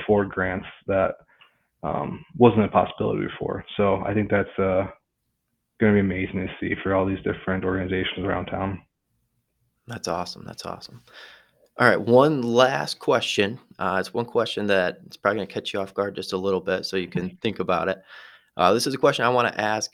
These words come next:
Speaker 2: everyone who comes on to the podcast. What is one piece of advice you would give to other young families or young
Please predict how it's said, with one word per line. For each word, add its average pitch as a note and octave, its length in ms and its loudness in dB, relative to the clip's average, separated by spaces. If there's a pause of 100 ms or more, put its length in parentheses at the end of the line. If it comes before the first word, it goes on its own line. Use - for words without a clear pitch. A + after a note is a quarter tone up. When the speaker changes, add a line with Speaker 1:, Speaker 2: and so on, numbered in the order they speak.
(120)
Speaker 2:
everyone A2 440 0
who G#2 100 -6
comes G2 380 -4
on F2+ 300 0
to F#2+ 380 -2
the F#2 80 -8
podcast. - 720 -8 (640)
What A#2 180 4
is G#2 180 -2
one G2+ 320 -2
piece A#2+ 320 -8
of F#2 80 -10
advice F#2 520 -2
you G2 100 -10
would F#2+ 180 -8
give F#2 300 -2
to - 120 -12 (120)
other G2 320 -2
young F#2 320 -8
families F2 640 -8
or - 360 -10
young B1 260 -14